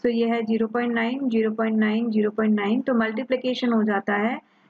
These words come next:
नब्बे, नब्बे, इक्यासी, तो ये हो जाएगा पॉइंट एट वन इंटू पॉइंट नाइन, तो नौ एकम नौ, नौ अंठे बहत्तर। ओके, तो तीन स्थान बाद decimal लगेगा, तो वन,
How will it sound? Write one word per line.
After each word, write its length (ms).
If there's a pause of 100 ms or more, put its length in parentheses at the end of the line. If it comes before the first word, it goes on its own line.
नब्बे, 220
नब्बे, 200
इक्यासी, 640
तो 120
ये 140
हो 100
जाएगा 260
पॉइंट 440
एट 240
वन 200
इंटू 240
पॉइंट 380
नाइन, 300
तो 120
नौ 240
एकम 260
नौ, 240
नौ 120
अंठे 420
बहत्तर। 600 (880)
ओके, 280 (1160)
तो 400 (640)
तीन 260
स्थान 400
बाद 180
decimal 440
लगेगा, 540
तो 240
वन, 380